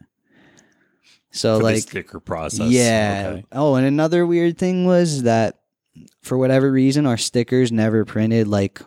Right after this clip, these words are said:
Speaker 1: our patient number. I don't know if that's a certain thing or whatever. Like, I'm saying, like, my employee number, I meant to say. Like, it wouldn't print out my employee number. I'm not sure if ours even do.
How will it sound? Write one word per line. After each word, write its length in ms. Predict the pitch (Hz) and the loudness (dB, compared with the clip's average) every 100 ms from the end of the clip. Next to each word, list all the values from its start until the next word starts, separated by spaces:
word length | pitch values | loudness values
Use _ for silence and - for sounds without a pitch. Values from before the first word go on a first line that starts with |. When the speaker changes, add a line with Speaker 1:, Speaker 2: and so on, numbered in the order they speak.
| - | -2
Speaker 1:
our 180 | 110 | -2
patient 480 | 98 104 107 - 87 | 0 -4 -4 -4 -4
number. 360 | 120 120 120 113 | -2 -2 2 2
I 120 | 101 | 2
don't 180 | 110 101 | 0 0
know 140 | 107 | 0
if 80 | 101 | 0
that's 300 | - 98 - | 0 -2 -2
a 40 | 104 | -2
certain 400 | - 107 76 95 | 0 0 0 -4
thing 340 | - 117 120 | -2 0 0
or 120 | 117 | 0
whatever. 420 | 120 120 120 120 117 | 2 2 2 2 2
Like, 260 | 98 - - | 0 -4 -8
I'm 140 | 110 107 | -6 -2
saying, 400 | - 107 104 104 | 0 0 -2 -2
like, 280 | 98 98 - | -2 -4 -6
my 180 | 110 110 | 0 2
employee 500 | 107 98 - 101 110 | 0 -2 -2 0 2
number, 520 | 113 117 117 123 131 131 - | 2 2 2 2 0 -4 -12
I 80 | - | -4
meant 220 | 123 120 | 0 0
to 100 | 113 | -2
say. 400 | 120 135 135 131 - _ - - - | -2 0 0 -2 -6 _ -20 -12 -4
Like, 140 | 110 | 0
it 60 | 104 | 2
wouldn't 300 | 117 117 - | 2 0 -2
print 280 | 117 113 | -2 0
out 140 | 107 107 | 0 -2
my 220 | 107 101 | -2 -2
employee 420 | 98 95 104 107 | -4 -6 -4 0
number. 300 | 110 110 107 | 0 0 0
I'm 120 | 104 101 | -2 -2
not 200 | 104 - | -4 -4
sure 240 | 107 101 | -4 -4
if 100 | 98 | -4
ours 340 | 92 98 101 107 | -2 0 0 0
even 280 | 107 110 | 0 0
do. 320 | 110 117 120 | 2 4 2